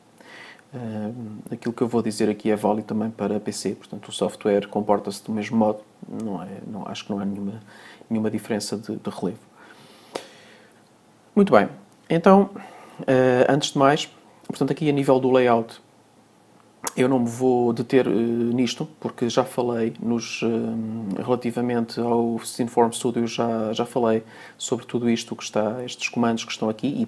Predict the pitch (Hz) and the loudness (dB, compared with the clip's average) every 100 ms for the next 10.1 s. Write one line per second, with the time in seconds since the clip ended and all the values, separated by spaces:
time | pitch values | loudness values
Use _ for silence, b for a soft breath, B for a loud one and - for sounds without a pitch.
0 | - 107 123 123 123 117 113 - - 117 | -4 -2 0 0 0 0 -2 -6 -2 -2
1 | 113 120 117 117 113 113 135 - _ _ | -2 -4 0 0 0 -2 -8 -18 _ _
2 | _ _ - B B B B B B B | _ _ -20 B B B B B B B
3 | B 113 113 110 104 104 107 - - 110 | B -6 -4 -4 -4 -4 -4 -6 -8 -6
4 | 120 113 107 - - 107 104 - 104 101 | 0 0 0 -4 0 2 2 -2 -4 -4
5 | - 98 - 107 113 113 - - - - | -2 -2 -2 -4 -4 -4 -6 -8 -10 -12
6 | - - 110 - 110 110 135 - _ _ | -6 0 0 0 -2 -2 -4 -10 _ _
7 | _ - - 123 - - - 110 107 110 | _ -14 -10 -10 -10 -8 -4 -2 -2 -4
8 | 107 - 117 147 - B B B B - | -6 -4 -4 -4 -12 B B B B 2
9 | 131 - 135 139 131 - 131 135 120 110 | 2 2 0 2 2 -2 0 4 6 6
10 | 113 | 4